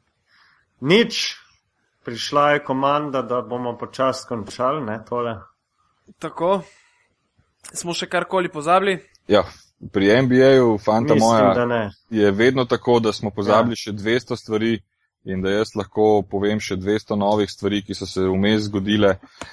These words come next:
Speaker 3: ampak <laughs> potem lahko vsaka oddaja traja tri ure in več, to vam garantiram.
Speaker 2: To,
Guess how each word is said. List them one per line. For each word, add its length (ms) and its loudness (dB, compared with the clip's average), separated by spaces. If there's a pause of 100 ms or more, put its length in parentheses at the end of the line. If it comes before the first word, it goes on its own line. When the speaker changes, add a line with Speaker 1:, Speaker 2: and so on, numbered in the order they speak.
(160)
Speaker 3:
ampak 600 0
<laughs> 40 -20
potem 320 2
lahko 200 0
vsaka 340 0
oddaja 340 4
traja 420 0
tri 260 -8
ure 200 -2
in 100 -8
več, 240 -2
to 100 -6
vam 220 -2
garantiram. 560 -4 (840)
Speaker 2:
To, 260 -4